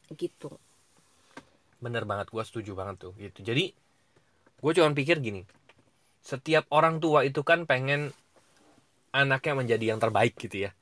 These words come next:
Speaker 1: Mm-mm.
Speaker 2: Atau yang di episode berapa kita pernah bahas bahwa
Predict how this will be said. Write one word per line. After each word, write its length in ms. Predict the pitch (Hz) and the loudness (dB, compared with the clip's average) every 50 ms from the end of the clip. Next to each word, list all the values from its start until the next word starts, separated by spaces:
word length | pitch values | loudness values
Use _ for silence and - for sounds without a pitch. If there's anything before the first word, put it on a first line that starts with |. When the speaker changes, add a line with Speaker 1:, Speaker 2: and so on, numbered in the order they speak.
| _ | _
Speaker 1:
Mm-mm. 500 | - 277 - - - 180 190 202 156 123 117 - - | -8 -8 -8 -8 -10 -10 -8 -8 -10 -10 -12 -16 -18
Speaker 2:
Atau 400 | - - - 123 123 131 135 131 | -18 -4 2 4 6 6 6 6
yang 180 | 127 123 120 120 | 6 4 2 2
di 100 | 120 113 - - _ | 2 0 -2 -2 _
episode 400 | - 117 - 127 113 - 131 107 | -4 -4 -4 -4 -2 -2 -2 0
berapa 380 | - 117 110 107 135 131 131 120 98 | 2 2 4 6 6 4 4 4 0
kita 260 | - - 113 120 120 | -4 0 2 2 2
pernah 240 | - 117 113 113 110 | 0 -2 -2 -2 0
bahas 340 | 104 104 104 120 131 127 - | 2 4 4 4 4 4 2
bahwa 460 | - 110 101 107 123 135 135 131 | 0 0 2 4 6 6 4 4